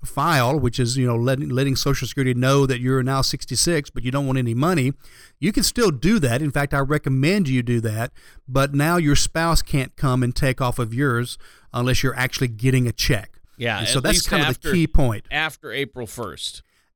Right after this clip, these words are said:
Speaker 1: After April
Speaker 2: Yeah,
Speaker 1: first.
Speaker 2: yeah, you
Speaker 1: Until
Speaker 2: can
Speaker 1: that
Speaker 2: still
Speaker 1: point,
Speaker 2: do
Speaker 1: you
Speaker 2: it
Speaker 1: can
Speaker 2: up
Speaker 1: still do it.
Speaker 2: until then, which is, you don't have much time left, but yeah.
Speaker 1: Exactly. And, and it's, it's cu-, really cutting it close because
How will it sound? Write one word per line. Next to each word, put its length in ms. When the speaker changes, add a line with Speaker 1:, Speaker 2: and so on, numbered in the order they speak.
Speaker 1:
After 600
April 380
Speaker 2:
Yeah, 160
Speaker 1:
first. 260
Speaker 2:
yeah, 100
you 140
Speaker 1:
Until 240
Speaker 2:
can 80
Speaker 1:
that 80
Speaker 2:
still 160
Speaker 1:
point, 140
Speaker 2:
do 60
Speaker 1:
you 100
Speaker 2:
it 20
Speaker 1:
can 100
Speaker 2:
up 100
Speaker 1:
still 120
do 60
it. 20
Speaker 2:
until 300
then, 340
which 240
is, 240
you 140
don't 180
have 100
much 300
time 300
left, 260
but 200
yeah. 200
Speaker 1:
Exactly. 680
And, 140
and 240
it's, 180
it's 200
cu-, 180
really 220
cutting 240
it 80
close 320
because 480